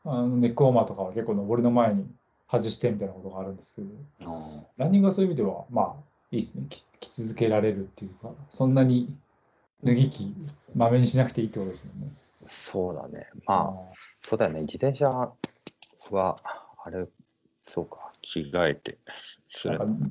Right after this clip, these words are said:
Speaker 1: 上りと下りでもう完全に体感温度が変わっちゃうんで。
Speaker 2: うん。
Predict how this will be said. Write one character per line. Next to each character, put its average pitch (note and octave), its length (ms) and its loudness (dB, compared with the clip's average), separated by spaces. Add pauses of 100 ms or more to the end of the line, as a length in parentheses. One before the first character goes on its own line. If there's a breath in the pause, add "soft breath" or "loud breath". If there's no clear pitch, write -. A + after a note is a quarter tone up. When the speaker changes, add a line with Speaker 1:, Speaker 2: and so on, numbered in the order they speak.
Speaker 1:
上 C3 260 4
り G3+ 120 6
と F#3+ 100 4
下 F3 220 8
り E3 140 6
で D#3 100 4
も C#3+ 160 4
う - 60 -4
完 D3 200 -2
全 D#3+ 140 0
に D3+ 100 0
体 C#3 240 2
感 C3+ 240 4
温 B2+ 60 4
度 G2+ 160 0
が F#2 160 -6 (100)
変 G#2+ 100 -2
わ G2+ 60 -2
っ - 80 -14
ち - 120 -2
ゃ G2+ 40 -2
う G2+ 40 -6
ん F#2+ 100 -6
で。 F#2+ 80 -12
Speaker 2:
う G2+ 40 -8
ん。 E2 300 -8